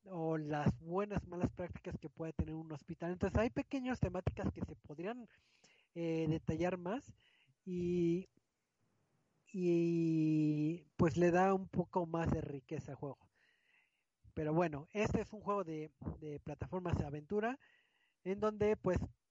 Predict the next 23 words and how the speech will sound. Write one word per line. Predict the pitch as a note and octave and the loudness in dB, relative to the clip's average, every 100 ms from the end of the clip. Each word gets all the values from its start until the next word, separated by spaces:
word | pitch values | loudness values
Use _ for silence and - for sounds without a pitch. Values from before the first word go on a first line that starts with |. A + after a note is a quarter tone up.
| _ _ _ - | _ _ _ -10
la | G3+ E3 | -4 -4
mayoría | E3 E3 D#3 F3 F3+ A3+ C4+ | -2 -4 0 0 0 0 0
del, | A#3 E3 D3 D#3+ - | 0 0 0 -4 -8
del | - - E3 | -6 2 2
juego | C#3+ F#3 F3+ G3+ | 4 4 4 4
es, | E3+ E3 - D#3 | 2 -2 -6 -2
eh, | D3+ C#3+ C#3 C3+ | 0 0 -2 -4
de | C#3+ | -4
movimiento | D3 D3+ D3+ E3 E3 D#3+ | -2 0 0 -2 0 0
de, | C#3 C3+ A2+ | 2 -2 -2
de | - | -4
izquierda | C#3+ - F3+ D#3+ | -4 2 2 2
a | C#3+ | 2
derecha, | F3 G#3 A3+ A3 | 2 2 0 -2
o | C#3+ C3 | -6 -8
sea, | - D3 | -4 -2
de, | C3+ C3 A#2 _ _ _ | -2 -8 -12 _ _ _
como | - C#3+ C3+ | -8 -4 -2
si | C#3 | -2
fuera | D3 F3+ | 2 4
en | F3 E3+ | 4 2
dos | F3 - | 0 0
D, | G3+ | -4